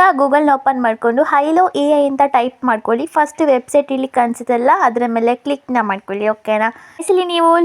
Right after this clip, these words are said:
ಲಾಗಿನ್ ಆಗ್ಬೇಕು ಇಮೇಲ್ ಐ ಡಿಯಿಂದ, ಓಕೆನಾ? ಇಲ್ಲಿ ನಿಮಗೆ ಮೇಲೆ ಕಾಣಿಸಿದಲ್ಲ, ನಾನು ಇಲ್ಲಿ ಲಾಗಿನ್ ಆಗಿದ್ದೀನಿ, ಓಕೆನಾ? ಅಲ್ಲಿ ನಿಮಗೆ ಸೈನ್ ಇನ್ ಅಂತ ಬರುತ್ತೆ, ನೀವು ಅಲ್ಲಿ ನಿಮ್ದು Google ಐ ಡಿನ ಹಾಕಿ ನೀವು ಲಾಗಿನ್ ಆಗ್ಬೋದು. So ಗೈಸ್, ಇವಾಗ ನೀವು ಇಲ್ಲಿ ಪ್ಲಸ್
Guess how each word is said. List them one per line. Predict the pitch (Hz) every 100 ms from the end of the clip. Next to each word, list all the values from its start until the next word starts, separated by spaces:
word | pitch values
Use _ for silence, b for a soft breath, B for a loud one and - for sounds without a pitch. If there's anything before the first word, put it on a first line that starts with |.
| 311
ಲಾಗಿನ್ | 247 254 294 269
ಆಗ್ಬೇಕು | 226 233 285
ಇಮೇಲ್ | 277 247 247 240 208
ಐ | 208
ಡಿಯಿಂದ, | 208 196 202 220
ಓಕೆನಾ? | 220 220 226 240 B B -
ಇಲ್ಲಿ | 254 269
ನಿಮಗೆ | 262 254 247 247
ಮೇಲೆ | 254 269 269
ಕಾಣಿಸಿದಲ್ಲ, | 254 233 254 254 226 233 254 240
ನಾನು | 226 233
ಇಲ್ಲಿ | 233 226 254
ಲಾಗಿನ್ | 254 240 233 196
ಆಗಿದ್ದೀನಿ, | 196 208 226 277 262
ಓಕೆನಾ? | 254 247
ಅಲ್ಲಿ | 247 262 254
ನಿಮಗೆ | 254 285
ಸೈನ್ | - 311 320
ಇನ್ | 330 302
ಅಂತ | 285 262 262
ಬರುತ್ತೆ, | 254 -
ನೀವು | 262 247 247 247
ಅಲ್ಲಿ | 247 320 320
ನಿಮ್ದು | 240 226 226
Google | 226 233 226
ಐ | 214
ಡಿನ | 208 214 233
ಹಾಕಿ | 233 -
ನೀವು | 240 226
ಲಾಗಿನ್ | 233 214 214 269 269
ಆಗ್ಬೋದು. | 202 202 208 453 B B -
So | 262 247
ಗೈಸ್, | 294 330
ಇವಾಗ | 349 330 320
ನೀವು | 311 320 320
ಇಲ್ಲಿ | 285
ಪ್ಲಸ್ | 285 277 285